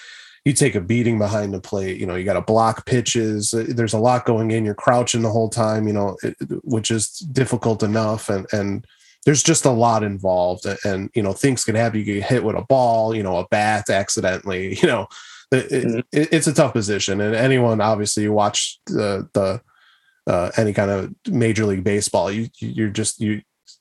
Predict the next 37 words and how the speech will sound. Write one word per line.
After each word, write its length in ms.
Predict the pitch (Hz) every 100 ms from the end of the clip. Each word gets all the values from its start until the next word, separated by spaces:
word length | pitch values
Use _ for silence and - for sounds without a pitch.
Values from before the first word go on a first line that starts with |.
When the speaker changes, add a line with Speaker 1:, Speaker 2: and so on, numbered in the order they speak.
| _ - - 294 - _ -
Speaker 1:
kinda 220 | 117 104
get 120 | 104
amazed 400 | 101 98 101 104
at 140 | 104 -
some, 260 | 107 101
some 220 | 117 120
of 60 | 104
these 140 | 104
guys, 280 | 113 104 104
some 120 | 127
of 60 | 104
the 80 | 95
stuff 380 | - 110 104 -
that 160 | 104
they, 180 | 110 107 -
that, 200 | 113 -
that 120 | 117
they 100 | 110
go 180 | 104 110
through 180 | - 113
to 80 | 107
play 220 | - 110
a 80 | 92
hundred 280 | 117 104 98
and 80 |
sixty 300 | - 117 -
games, 480 | 104 107 104 104 104
you 80 | 107
know, 240 | 98 95
and 260 | 101 104 95
it, 180 | 123 117
it, 220 | 120 107
it's, 320 | 123 - - - - - -
it's 160 | 120
very 300 | 127 151 139
difficult, 640 | 120 120 113 104 104 117 -
uh, 180 | 58